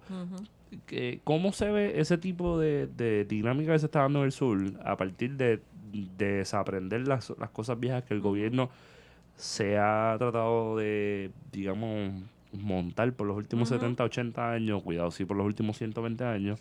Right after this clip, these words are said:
Speaker 1: Sí.
Speaker 2: con esto que está sucediendo de la gente rompiendo esas lógicas
Speaker 1: Sí.
Speaker 2: y llegando en el uno a uno?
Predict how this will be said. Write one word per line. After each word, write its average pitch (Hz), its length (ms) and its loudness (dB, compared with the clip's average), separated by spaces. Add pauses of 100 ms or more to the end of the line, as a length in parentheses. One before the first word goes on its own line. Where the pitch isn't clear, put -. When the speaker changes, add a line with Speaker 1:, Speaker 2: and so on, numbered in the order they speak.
Speaker 1:
Sí. 180 140 -12 (640)
Speaker 2:
con 123 280 8
esto 131 320 0
que 110 60 0
está 110 200 -2
sucediendo 120 520 2
de 110 120 6
la 98 100 2
gente 127 540 0
rompiendo 117 640 -2
esas 101 200 -6
lógicas 107 560 0 (480)
Speaker 1:
Sí. 123 80 -8
Speaker 2:
y 110 60 -6
llegando 117 420 0
en 107 140 0
el 98 100 -2
uno 101 200 2
a 101 40 4
uno? 85 340 -2